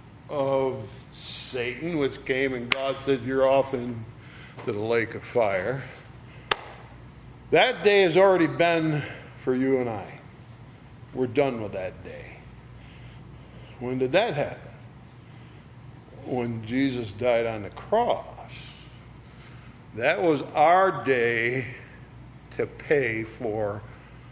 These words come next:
what we did. And Jesus said, "I'll pay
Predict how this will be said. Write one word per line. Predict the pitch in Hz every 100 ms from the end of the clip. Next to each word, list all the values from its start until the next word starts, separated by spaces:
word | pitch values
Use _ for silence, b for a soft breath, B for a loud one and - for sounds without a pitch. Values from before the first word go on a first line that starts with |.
| B B -
what | 113 117 -
we | 107 107 101
did. | 120 98 73 - - - - - - - - B B -
And | 107 113
Jesus | 123 139 123 117
said, | - 110 107 B B B B -
"I'll | - 120 117 107 -
pay | - 113 92 78